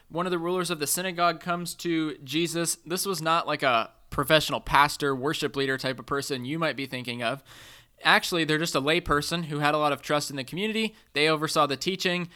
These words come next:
and the communal gathering of the Jewish body, uh, here. So this is just a ruler of the synagogue, comes to Jesus, and he says, "My daughter is,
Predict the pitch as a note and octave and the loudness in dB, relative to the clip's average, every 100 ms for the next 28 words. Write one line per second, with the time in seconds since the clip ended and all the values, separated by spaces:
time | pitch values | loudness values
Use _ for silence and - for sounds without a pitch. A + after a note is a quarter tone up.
0 | - - C#3 C#3+ C#3 C3 C#3+ D3 D3+ C3+ | -20 -2 0 2 0 0 -4 -2 -2 2
1 | C3+ C3+ C3+ C3 B2 - _ _ C#3 C3 | 2 4 0 -4 -8 -18 _ _ 2 4
2 | B2 B2 C#3 C3 - B2 A#2+ A2+ A2 - | -2 -2 0 -2 2 2 4 0 -6 -20
3 | _ - A2+ C3 E3 A2+ - C3 C#3+ D3+ | _ 0 0 2 0 0 0 0 0 -2
4 | C#3 D3 D3 D3+ D3 C3 D3+ F#3 E3+ D#3+ | -4 -4 -2 -2 0 -2 -4 -2 2 2
5 | D3+ E3+ E3 D3 C3+ D3+ C3+ C#3 - - | 2 -4 -4 -6 -2 -2 -2 -6 -8 -20
6 | _ _ _ - C#3 C#3 C3+ C3 C3 E3+ | _ _ _ -4 0 0 -2 -6 -6 -4
7 | E3 D3 C#3 C3 - - - - B2+ C3+ | 0 0 0 -2 -8 -14 -20 -2 2 2
8 | C3 C#3 C#3+ C3+ B2+ - B2+ A#2+ A#2 A#2+ | 4 6 6 4 2 0 0 2 0 -2
9 | - | -2